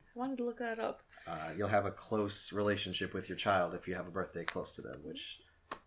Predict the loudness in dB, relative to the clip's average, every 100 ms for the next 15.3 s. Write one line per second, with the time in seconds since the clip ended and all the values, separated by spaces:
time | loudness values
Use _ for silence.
0 | -8 -2 2 2 2 0 0 0 2 2
1 | 2 2 4 2 0 0 2 4 2 2
2 | 4 4 4 2 4 2 2 0 -2 0
3 | 0 0 -6 -8 -6 -6 0 2 4 2
4 | 2 0 0 -2 0 0 0 -18 _ 0
5 | 0 0 -2 -2 -10 -6 -4 -4 -4 -2
6 | -2 0 -2 0 0 0 -2 -2 -2 -4
7 | -4 -8 _ _ _ _ _ _ _ _
8 | _ -8 -6 -4 -6 -6 -8 -12 _ _
9 | _ -8 0 0 0 -2 -2 -2 0 2
10 | 0 6 6 8 4 4 0 0 2 0
11 | -2 -2 2 2 2 0 -2 -2 -2 0
12 | 0 0 -2 -2 2 2 2 -2 -4 -4
13 | -4 -4 -4 -4 -6 -6 -4 -4 -6 -6
14 | -8 -4 -2 -2 -2 -4 -6 -6 -4 -4
15 | -4 -4 -4